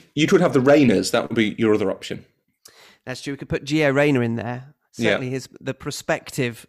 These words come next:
Speaker 2: uh, abil-, ability of him. But yeah, there are a couple of those who you think meh to. And unfortunately, sorry, Steve, but Steve and Alex Bruce and Alan and Jack Cork, don't fill me with
Speaker 1: No.
Speaker 2: that much enthusiasm for it. <laughs> I,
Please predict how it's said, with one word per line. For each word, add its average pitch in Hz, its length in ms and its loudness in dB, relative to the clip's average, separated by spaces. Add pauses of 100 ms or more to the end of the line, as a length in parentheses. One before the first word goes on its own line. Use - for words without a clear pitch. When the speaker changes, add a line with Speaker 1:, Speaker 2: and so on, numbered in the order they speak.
Speaker 2:
uh, 113 340 -8
abil-, 135 340 -4
ability 131 400 -4
of 113 120 -8
him. 123 200 -6
But 139 180 -2
yeah, 123 160 0 (260)
there 202 160 2
are 233 60 2
a 233 60 0
couple 240 300 2
of 196 100 0
those 190 280 2
who 196 80 -6
you 175 140 -8
think 170 260 -4
meh 151 240 0 (140)
to. 113 340 -6
And 131 380 -6
unfortunately, 135 880 -8
sorry, 143 320 -2
Steve, 123 540 -6 (220)
but 139 300 -8 (160)
Steve 165 420 -4
and 143 80 0
Alex 139 320 -4
Bruce 123 460 -8 (180)
and 127 240 -8
Alan 135 300 -4
and 123 140 -8
Jack 131 280 -6
Cork, 120 440 -10 (300)
don't 156 280 -4
fill 131 240 -2
me 120 160 -4
with 113 260 -12 (380)
Speaker 1:
No. 101 300 -2 (360)
Speaker 2:
that 135 320 -4
much - 280 -8
enthusiasm 113 640 -12
for 107 260 -14
it. 170 140 -14 (180)
<laughs> 240 180 -10
I, 285 120 -8